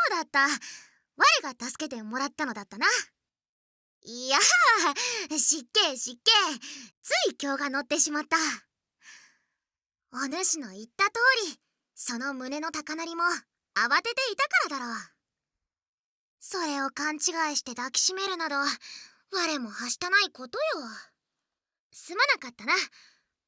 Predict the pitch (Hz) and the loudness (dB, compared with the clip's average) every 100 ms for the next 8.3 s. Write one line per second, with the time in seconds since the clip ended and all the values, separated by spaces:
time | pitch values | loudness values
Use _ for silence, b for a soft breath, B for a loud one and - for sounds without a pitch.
0 | _ 269 359 339 320 302 277 240 349 370 | _ -8 -6 -4 -6 -6 -10 -6 -4 -4
1 | 381 415 330 240 220 - 302 - b b | -2 -4 -4 -6 -8 -2 -2 -2 b b
2 | b _ - 539 622 494 285 208 - 233 | b _ -4 0 2 0 -4 -6 -14 -8
3 | 277 339 339 277 - _ - _ _ _ | -4 0 0 0 -6 _ -20 _ _ _
4 | _ _ _ _ - - - - 370 320 | _ _ _ _ -20 -20 -20 -14 -10 -10
5 | - - - - - - 427 359 453 640 | -14 -20 -20 -20 -20 -12 -4 6 8 8
6 | 427 427 269 - - - - - - - | 6 2 0 -12 -20 -20 -20 -20 -20 -20
7 | - - - - - _ _ _ _ _ | -20 -20 -20 -20 -20 _ _ _ _ _
8 | _ - | _ -10